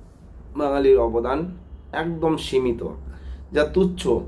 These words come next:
বাঙালি এখন ভারতবর্ষের যে কোনো প্রান্তে গেলে তারা গালিগালাজ খায়। তাছাড়া যে বাংলায়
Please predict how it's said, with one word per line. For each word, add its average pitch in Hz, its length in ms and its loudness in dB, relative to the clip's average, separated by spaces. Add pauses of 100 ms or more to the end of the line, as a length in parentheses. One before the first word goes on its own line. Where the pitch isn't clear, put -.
(440)
বাঙালি 165 640 6
এখন 139 560 -2
ভারতবর্ষের 151 640 -4
যে 165 120 2
কোনো 214 220 0
প্রান্তে 147 440 0
গেলে 117 280 0 (320)
তারা 120 160 0
গালিগালাজ 123 680 2
খায়। - 220 -10 (240)
তাছাড়া 202 400 8
যে 165 320 2 (560)
বাংলায় 139 760 0